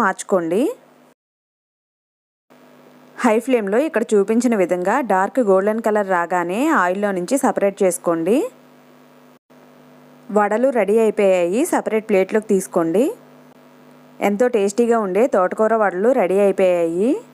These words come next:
ఈ వడలు అల్లం చట్నీ, పల్లీ చట్నీ,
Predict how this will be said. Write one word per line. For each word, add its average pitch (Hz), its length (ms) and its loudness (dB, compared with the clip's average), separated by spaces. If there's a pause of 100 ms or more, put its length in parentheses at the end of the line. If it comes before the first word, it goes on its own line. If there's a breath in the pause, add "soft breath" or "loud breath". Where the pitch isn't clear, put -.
(1500)
ఈ 233 40 4 (100)
వడలు 190 280 0 (100)
అల్లం 202 320 -4
చట్నీ, 190 280 0 (160)
పల్లీ 190 240 -2 (100)
చట్నీ, 190 280 -2